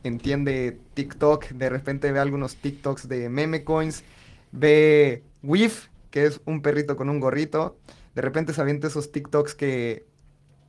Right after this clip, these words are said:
pues, preguntan así en la calle, "Oye, ¿qué prefieres? ¿Comprar esta criptomoneda que es una tecnología de capa dos que hace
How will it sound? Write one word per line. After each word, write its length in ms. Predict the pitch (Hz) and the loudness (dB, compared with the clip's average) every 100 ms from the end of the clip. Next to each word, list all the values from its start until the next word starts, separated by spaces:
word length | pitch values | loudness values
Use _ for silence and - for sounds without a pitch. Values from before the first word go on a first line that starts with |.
| - | -18
pues, 140 | - | -16
preguntan 540 | - 135 131 160 156 | -4 -2 0 0 0
así 140 | 120 143 | 0 -2
en 80 | 139 | -2
la 80 | |
calle, 220 | 135 139 165 | 0 0 0
"Oye, 160 | 180 | 0
¿qué 100 | 185 | -2
prefieres? 580 | 220 226 151 104 - - _ _ _ _ _ _ - 151 - _ | -4 -2 -4 -4 -10 -18 _ _ _ _ _ _ -12 -12 -14 _
¿Comprar 340 | - 147 175 214 | -8 0 4 4
esta 260 | 214 233 | 2 -4
criptomoneda 760 | 226 175 139 139 131 143 147 147 | -2 -4 -2 -2 0 2 2 2
que 240 | 131 123 | -2 -2
es 140 | 135 147 | -4 -4
una 180 | 139 | -6
tecnología 680 | 139 127 120 120 - 139 135 | -6 -8 -8 -8 -4 -2 -2
de 100 | 123 | -2
capa 260 | 135 131 135 | -4 -2 -2
dos 320 | 131 131 127 | 0 -2 -4
que 100 | 127 | -2
hace 540 | 131 135 143 139 135 | -2 -2 -4 -4 -4